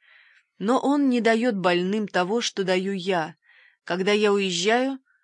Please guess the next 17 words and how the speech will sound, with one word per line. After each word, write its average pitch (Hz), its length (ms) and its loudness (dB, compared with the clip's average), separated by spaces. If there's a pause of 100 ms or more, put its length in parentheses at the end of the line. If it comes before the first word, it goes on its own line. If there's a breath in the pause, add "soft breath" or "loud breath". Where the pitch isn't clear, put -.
(200)
они 196 220 -2
сникают 220 840 -2
и 190 100 -6
сдаются. 190 760 -6 (360)
Я 190 300 0
же 269 300 -6 (180)
вселяю 185 580 -2
в 185 60 -8
них 180 300 -6
веру». 160 500 -6 (1500)
Вся 262 340 4
многочисленная 226 960 2
родня — 190 540 2 (360 loud breath)
считала 254 460 4
его 214 360 4
отцом 214 400 2
семейства, 240 840 -2